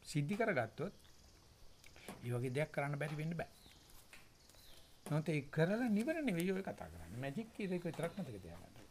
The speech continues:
හැබැයි අපේ මිනිස්සු නිවනට වැඩි ඕක ප්‍රාර්ථනා කරනවා. ඉතින් ඒක නිසා මේ ධර්ම එළියට ආපු ගමන් අර පුද්ගලයාගේ තියෙන අර යථාර්ථ ධර්ම, <clears throat>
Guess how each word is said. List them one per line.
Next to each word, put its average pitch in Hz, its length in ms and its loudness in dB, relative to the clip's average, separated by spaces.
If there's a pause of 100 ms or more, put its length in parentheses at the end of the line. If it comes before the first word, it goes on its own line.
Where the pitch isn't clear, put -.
(180)
හැබැයි 170 280 4
අපේ 175 180 4
මිනිස්සු 147 320 0
නිවනට 165 340 -2
වැඩි 143 220 0
ඕක 165 160 0
ප්‍රාර්ථනා 143 440 -4
කරනවා. - 240 -10 (720)
ඉතින් 147 220 2
ඒක 147 140 4
නිසා 127 360 0 (520)
මේ 135 280 0
ධර්ම 165 400 2 (520)
එළියට 151 360 2
ආපු 139 300 0
ගමන් 156 420 -2 (280)
අර 160 160 2
පුද්ගලයාගේ 151 480 -4
තියෙන 135 220 -4
අර 123 140 -4 (840)
යථාර්ථ 180 500 4
ධර්ම, 110 360 0 (360)
<clears throat> - 40 -8